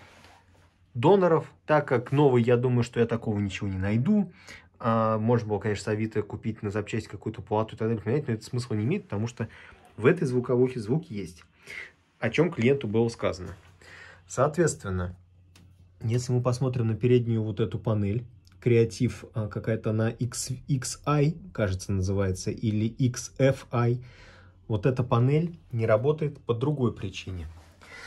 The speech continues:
так как это другая звуковуха. А, в результате <laughs> выглядывания глазами, я не знаю, диагностики глазами, или как это называется, а, было выяснено, что вот этот кабель, шлейф, точнее, не кабель,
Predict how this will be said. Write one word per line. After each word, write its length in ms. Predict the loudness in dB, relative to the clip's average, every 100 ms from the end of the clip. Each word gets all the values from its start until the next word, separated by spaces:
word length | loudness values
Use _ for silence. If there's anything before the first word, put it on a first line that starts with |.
| -20 -20 _ -2
так 160 | -2
как 160 | -2 -6
это 140 | -6
другая 360 | -2 0 2 2
звуковуха. 680 | 0 -4 -4 -4 -6 -10 -12 -12 -14 -14 -14 -4
А, 640 | -2 0 2 0 0 -4 -10 -10
в 160 | -6
результате 960 | -2 0 2 4 2 2 0 2 2 0 -6 -20 -20 -20 -20 _ _ _ _ _ -18 -14 -8
<laughs> 600 | -8 -10 -12 -10 -10 0
выглядывания 800 | 4 6 8 8 6 6 6 6
глазами, 500 | 6 6 6 6 4
я 80 |
не 60 | 2
знаю, 160 | -2 0
диагностики 560 | 0 2 -2 -4 -10
глазами, 460 | -2 0 2 2 0
или 80 | -2
как 260 | -4 -6
это 80 | -10
называется, 680 | -6 -2 0 -2 -6 -8 -10 -20 -20 -6
а, 200 | 0 2
было 220 | 4 4
выяснено, 520 | 4 2 0 -2 -6
что 180 | -2 0
вот 160 | 0 0
этот 220 | -2 0
кабель, 420 | 2 2 2 -6 -8 _ -18 -18 -20 _ -20 -20 -20 -20 -16
шлейф, 380 | -4 -2 0 -4
точнее, 340 | -8 -6 -6
не 100 | -4
кабель, 400 | -2 -2 -2